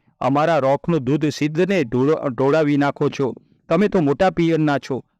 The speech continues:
કાલે ગાયો લાવીને બાંધશો, પણ અમે શું કરીશું?" નાની વહુને ખોટું લાગ્યું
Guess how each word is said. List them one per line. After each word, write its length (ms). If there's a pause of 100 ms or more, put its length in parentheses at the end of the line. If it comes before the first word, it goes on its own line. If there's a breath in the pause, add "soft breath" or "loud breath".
(100)
કાલે 280
ગાયો 340
લાવીને 400
બાંધશો, 520 (220)
પણ 80
અમે 240
શું 200
કરીશું?" 520 (380)
નાની 260
વહુને 280
ખોટું 340
લાગ્યું 340